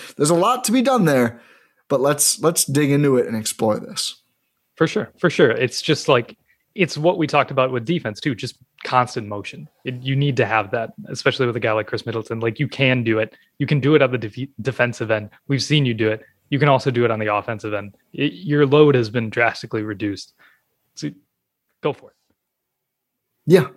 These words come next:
Speaker 1: for sure. I'm getting distracted. Have you seen this news that just came in?
Speaker 2: Uh, is it the Harden news?
Speaker 1: Yeah, James Harden could be out closer to the start of a playoffs in a month due to a setback with his hamstring. And isn't K D also out?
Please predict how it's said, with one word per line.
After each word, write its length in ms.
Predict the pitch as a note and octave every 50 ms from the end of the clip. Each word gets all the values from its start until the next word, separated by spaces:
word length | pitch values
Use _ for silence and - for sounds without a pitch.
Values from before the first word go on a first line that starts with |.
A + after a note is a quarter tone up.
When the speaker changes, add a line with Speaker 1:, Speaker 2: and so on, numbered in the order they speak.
| _ _ _ _ _ _ _ _ _ _ _ _ _ _ _ _
Speaker 1:
for 140 | _ - D3
sure. 320 | C3+ - - E3 C3+ G#2+ G#2+
I'm 160 | - C3+ D3 D#3
getting 220 | E3+ G3+ A3+ G#3+
distracted. 520 | E3+ D3 - - E3 D#3+ F3 F3 E3 C#3
Have 80 | A#2 A2+
you 60 | A#2+
seen 200 | B2 - D3 D3
this 160 | C#3+ C3 A#2
news 300 | B2 B2 B2 B2+ C#3 C#3
that 100 | D#3 C#3
just 160 | B2+ C3+ C3+ -
came 200 | - C#3+ C#3 C#3
in? 220 | C#3 C#3 C#3 - - _ _ _ _ _ _ _ _ _
Speaker 2:
Uh, 260 | - C3 C3 C3 C3
is 100 | C3 G#2+
it 60 | B2
the 80 | A#2 A#2+
Harden 320 | - A2 G#2+ A#2 B2 C#3+ D#3+
news? 280 | F3+ G3 G3+ G3 - - -
Speaker 1:
Yeah, 380 | - C#3 C#3+ E3+ E3 B2 F#2+ - -
James 300 | - B2+ B2 C3 C3 -
Harden 320 | - C3+ C3+ C#3 C3+ C3+ C3
could 240 | - - D3+ D3
be 200 | C#3+ D3 C#3 C3+
out 280 | C3 C#3 C#3 C3+ - -
closer 400 | - - - C3+ C#3 C#3 - E3+
to 100 | - -
the 100 | C3 A#2
start 360 | A2+ - - C#3 D3+ D#3+ -
of 140 | - D3+ C3
a 60 | B2+
playoffs 640 | A#2+ - - - C#3 D3 D3+ D3+ D3+ D#3+ D#3 - -
in 140 | - E3+ C#3+
a 140 | C3+ A#2+ A2+
month 580 | A#2 A#2+ B2 C#3+ - F#3 C#3+ A2+ - - - - _ _ _ _ _ _ _ _
due 120 | C3 C3
to 160 | B2 C3 A#2+
a 40 | G#2+
setback 720 | - - - C#3+ C3+ A2+ A#2 C3 C3 B2+ B2 A#2+ - -
with 140 | B2+ A#2+ -
his 180 | - B2 B2
hamstring. 800 | - - A#2 B2 C3 C#3 C#3+ C#3+ C3 - - - - C2+ - -
And 80 | - D#3
isn't 220 | D#3+ F#3+ F3+ C#3
K 180 | - - - F3+
D 220 | E3+ D3+ F3+ F#3+
also 320 | - F2+ C#3 D3 - F3 -
out? 440 | D3 E3 F3+ F#3 F#3 - - _